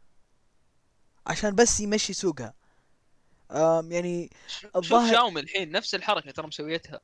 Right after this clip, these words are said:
Speaker 2: شاومي
Speaker 1: آه.
Speaker 2: تبيع جوال فيه إعلانات لأن أرخص من، يبيعونه بأقل من قيمة التكلفة.
Speaker 1: آه.
Speaker 2: فيعوضون بالإعلانات.
Speaker 1: <laughs> يا ساتر.
Speaker 2: تخيلت الفكرة؟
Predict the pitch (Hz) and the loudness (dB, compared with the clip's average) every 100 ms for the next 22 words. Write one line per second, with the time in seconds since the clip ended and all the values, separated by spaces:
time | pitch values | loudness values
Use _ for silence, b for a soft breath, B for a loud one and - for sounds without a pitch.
0 | _ _ _ - 233 262 208 170 220 175 | _ _ _ -2 2 4 2 -2 0 0
1 | 175 185 220 202 170 214 165 156 165 202 | 2 2 4 4 2 -2 0 2 4 2
2 | 180 156 180 185 190 196 175 175 160 165 | 0 -4 -2 2 2 0 -6 -8 -6 -4
3 | 156 180 202 165 165 196 190 170 170 185 | 0 2 2 2 2 0 -2 -4 -4 -4
4 | 170 185 - 156 131 - _ _ _ _ | -4 -2 -2 -6 -12 -14 _ _ _ _
5 | - 180 180 180 185 190 208 170 165 175 | -10 0 4 6 6 6 4 4 4 6
6 | 185 190 170 - - - - - 247 226 | 6 4 2 -2 -14 -16 -16 -8 -8 -8
7 | - - B B B B B B B B | -12 -18 B B B B B B B B
8 | - - - - - _ _ _ - - | -20 -20 -10 -10 -10 _ _ _ -4 4
9 | 370 339 - 359 339 339 285 254 262 269 | 6 6 4 2 4 4 6 6 6 4
10 | 269 240 277 294 294 269 | 2 0 -2 2 2 2